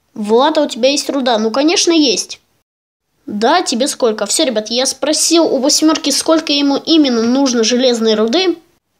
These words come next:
У меня на почте есть целых сорок штук, но я ему дам стак, потому что у меня как бы тоже железная руда нужна. Всего-то побольше, у меня много угля, могу переплавить. Круто, конечно, у восьмерки есть уголь, а у меня его вообще мало.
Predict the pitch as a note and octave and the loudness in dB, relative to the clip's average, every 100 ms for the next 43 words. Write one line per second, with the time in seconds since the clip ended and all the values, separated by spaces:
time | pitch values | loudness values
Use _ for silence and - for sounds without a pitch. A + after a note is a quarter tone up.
0 | _ A#3+ E4 G#4+ G#4 F4+ F4+ F#4+ - E4 | _ 0 4 4 4 0 0 -2 0 -2
1 | C4+ B3 D#4 D#4 - D4 C#4 - D#4+ C#4+ | -2 0 -2 -2 -2 0 0 -2 0 0
2 | A3+ - - A#4 A4+ E4+ E4 C#4+ C4 A#3+ | 0 -2 2 0 2 0 2 2 0 -2
3 | A3 A#3 A3 - E4+ - - F4 E4 - | -2 -2 -4 -2 -4 -2 -2 0 0 0
4 | C#4 C#4+ C#4+ D4 A#3+ C#4 C4+ C4+ B3+ C4+ | 0 0 0 0 0 2 2 2 2 2
5 | C4+ B3+ C4 B3 B3+ B3+ B3 B3+ A#3+ - | 2 2 2 2 2 0 0 -2 -2 -6
6 | _ - - D4 E4+ E4 C4+ D4 F#4+ D#4+ | _ -4 -2 0 0 0 0 0 0 0
7 | C#4 C#4+ C#4 B3 A#3+ B3 D#4 D4 B3+ C#4 | -2 -2 -2 0 0 0 2 2 0 -2
8 | C4 B3 A3 - - - _ _ _ _ | -2 0 -2 -4 -10 -20 _ _ _ _
9 | _ - D4+ D#4+ D4+ C#4 D4 C4+ C4 C4+ | _ -4 2 4 2 0 -2 -2 -2 -2
10 | C#4 B3+ B3 A#3+ E4 G#4 F#4 E4 D#4 - | 0 0 0 0 0 -2 0 0 -2 -2
11 | F#4 E4 F#4 F4+ - A#3+ F#4+ D#4+ A#3 C#4 | -2 0 0 0 0 0 0 0 -2 -4
12 | C#4+ B3+ B3 C4+ - A3 G#3 G3+ G3 G3 | -2 0 0 0 -2 -2 -4 -4 -4 -6
13 | F#3+ | -8